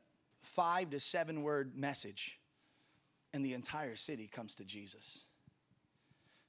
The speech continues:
Can you imagine that kind of ministry? That would be an amazing ministry. If you just walked in the middle of the city and God gave you a word,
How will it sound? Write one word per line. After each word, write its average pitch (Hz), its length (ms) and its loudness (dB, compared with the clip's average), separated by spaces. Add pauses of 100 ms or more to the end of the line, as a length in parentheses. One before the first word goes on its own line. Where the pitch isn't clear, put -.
(120)
Can 226 100 -4
you 139 60 0
imagine 131 360 0
that 135 140 2
kind 143 200 -2
of 123 60 -4
ministry? 139 540 -4 (200)
That 190 100 -4
would 131 120 -4
be 120 100 -2
an 113 60 -6
amazing 117 500 -4
ministry. 101 500 -10 (300)
If - 80 -12
you 190 60 -4
just 139 220 -2
walked 123 280 2
in 131 80 -4
the 120 80 -4
middle 123 300 -4
of 120 60 -4
the 113 60 -6
city 120 360 -2
and 113 80 -10
God 120 220 -6
gave 120 200 -8
you 117 140 -4
a 104 60 -6
word, 123 440 -4